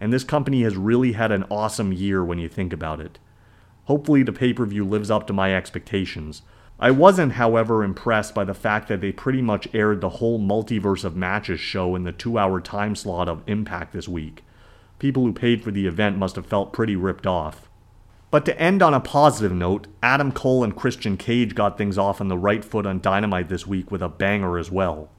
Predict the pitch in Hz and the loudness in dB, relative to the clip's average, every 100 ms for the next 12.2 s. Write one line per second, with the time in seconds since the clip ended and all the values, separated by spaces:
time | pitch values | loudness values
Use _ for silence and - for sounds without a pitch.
0 | - - _ - _ - - 113 135 143 | -20 -20 _ -20 _ -20 -6 -2 2 4
1 | 190 226 - 143 139 127 110 - - 123 | 4 4 0 -2 0 0 0 -2 -2 -2
2 | 127 127 101 107 87 95 104 107 101 85 | 0 -2 0 -2 0 0 0 0 -2 -2
3 | 92 82 - 90 95 101 - - 123 120 | -6 -6 -8 -4 -4 -4 -14 -10 -4 2
4 | 165 202 170 113 113 120 117 - 113 110 | 4 4 2 4 4 4 2 0 0 2
5 | 98 - 107 110 104 95 87 - 117 - | -2 -2 -2 0 0 -2 -4 -4 -6 -4
6 | 98 - 107 110 - 123 123 - 101 92 | -10 -4 0 0 0 -2 -2 -4 -4 -6
7 | - 147 147 - 87 87 87 87 127 117 | -4 -2 -2 -2 -6 -4 -8 -6 0 0
8 | 82 101 92 78 82 - - - - - | 0 -2 -2 -4 -10 -20 -20 -20 -20 -20
9 | - - 131 127 - - 135 131 107 113 | -20 -10 -4 -4 0 0 2 2 2 4
10 | 123 - 113 113 107 92 92 92 92 110 | 4 2 -2 -2 -2 0 0 0 -4 -4
11 | 98 92 92 - 101 95 - - - 101 | -2 -2 -4 -2 -2 -2 -6 -8 -4 -2
12 | 82 | -2